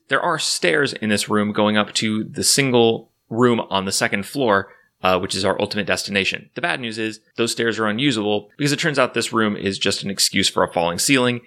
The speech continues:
and it's now full of rubble. Probably we are corpses beneath that rubble, but even if we are not, we're not going up these fucking stairs,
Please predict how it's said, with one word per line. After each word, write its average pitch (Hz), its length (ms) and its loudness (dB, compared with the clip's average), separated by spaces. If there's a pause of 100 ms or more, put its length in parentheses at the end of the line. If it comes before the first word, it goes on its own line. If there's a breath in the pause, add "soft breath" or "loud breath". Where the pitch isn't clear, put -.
(220 soft breath)
and 98 220 -2
it's 95 180 -6
now 98 160 2
full 90 240 -2
of 80 120 -4
rubble. 82 400 2 (120)
Probably 165 440 0
we 131 140 -2
are 127 80 4
corpses 127 420 0
beneath 156 280 -4
that 104 160 0
rubble, 95 500 -2
but - 100 -2
even 151 160 0
if 120 80 -6
we 117 100 0
are 107 80 2
not, 117 320 0 (240 soft breath)
we're 123 120 0
not 110 180 2
going 101 160 0
up 98 140 -2
these 98 140 -4
fucking 90 300 -4
stairs, - 340 -2